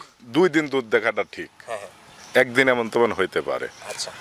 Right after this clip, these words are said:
Speaker 2: একদিন একটু বেশি হতেই
Speaker 1: হ্যাঁ,
Speaker 2: পারে,
Speaker 1: কোনো
Speaker 2: একদিন
Speaker 1: কৌশল করে একদিন দেখাইতে পারে।
Speaker 2: আচ্ছা।
Speaker 1: আপনি সকালে দোয়াবেন, বিকালেও দোয়াবেন।
Speaker 2: হুম।
Speaker 1: দোয়ানোর পরও যা খুশি তাই খাওয়া গাভীকে,
Speaker 2: আচ্ছা।
Speaker 1: কোনো সমস্যা না। হয়তো এক কেজি বেশি দেখাইতে পারবে।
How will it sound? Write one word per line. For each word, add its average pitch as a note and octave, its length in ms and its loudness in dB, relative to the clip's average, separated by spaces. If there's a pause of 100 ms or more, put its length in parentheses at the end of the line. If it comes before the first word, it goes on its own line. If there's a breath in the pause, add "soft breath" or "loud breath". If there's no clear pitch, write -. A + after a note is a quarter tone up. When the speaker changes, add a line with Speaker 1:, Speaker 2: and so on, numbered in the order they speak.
(120)
Speaker 2:
একদিন C#3+ 260 2
একটু C#3 160 2
বেশি C3+ 200 4
হতেই C#3+ 200 4
Speaker 1:
হ্যাঁ, A#2 140 4
Speaker 2:
পারে, A2+ 140 2
Speaker 1:
কোনো D3+ 140 0
Speaker 2:
একদিন A#2+ 100 -2
Speaker 1:
কৌশল D3+ 340 2
করে D3+ 180 4
একদিন B2+ 280 -2
দেখাইতে G#2 420 -2
পারে। D2 240 -8
Speaker 2:
আচ্ছা। - 440 -4
Speaker 1:
আপনি C#3+ 200 -2
সকালে C#3 460 0
দোয়াবেন, D3+ 460 2
বিকালেও B2+ 440 2
দোয়াবেন। E2+ 440 -8 (240 loud breath)
Speaker 2:
হুম। A#2+ 160 -18
Speaker 1:
দোয়ানোর E3 380 4
পরও F3 280 2
যা D#3 340 4
খুশি C#3 240 -14
তাই A#2 220 -2
খাওয়া F#2 340 -4
গাভীকে, F2 360 -6
Speaker 2:
আচ্ছা। - 260 -14
Speaker 1:
কোনো D#3+ 240 4
সমস্যা A2 420 -2
না। G#2 80 0
হয়তো B2 200 2
এক D3 160 4 (120)
কেজি A#2 200 0
বেশি G#2+ 220 -4
দেখাইতে E2+ 360 -4
পারবে। D2 260 -8